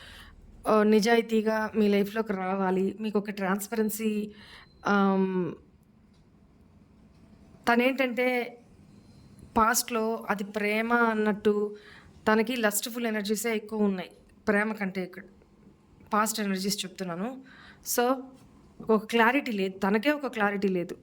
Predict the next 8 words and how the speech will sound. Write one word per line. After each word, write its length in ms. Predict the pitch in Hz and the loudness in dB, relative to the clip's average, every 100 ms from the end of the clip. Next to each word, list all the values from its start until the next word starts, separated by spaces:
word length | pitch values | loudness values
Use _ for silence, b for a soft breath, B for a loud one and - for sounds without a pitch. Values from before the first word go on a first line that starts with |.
| _ - _ - | _ -20 _ -6
Hmm? 160 | 233 311 302 - - B B B _ 220 | -4 -4 -8 -20 -20 B B B _ 0
Move 240 | 220 226 220 | 2 2 0
ahead, 240 | 202 196 - B B B - 208 | -2 -2 -6 B B B -4 0
forget 240 | 202 214 | 2 0
the 160 | 202 202 | 0 -4
past. 580 | 196 180 - - 196 196 | -4 -6 -10 -14 -8 -2
Why 200 | 196 | 0
is 80 | 208 | -2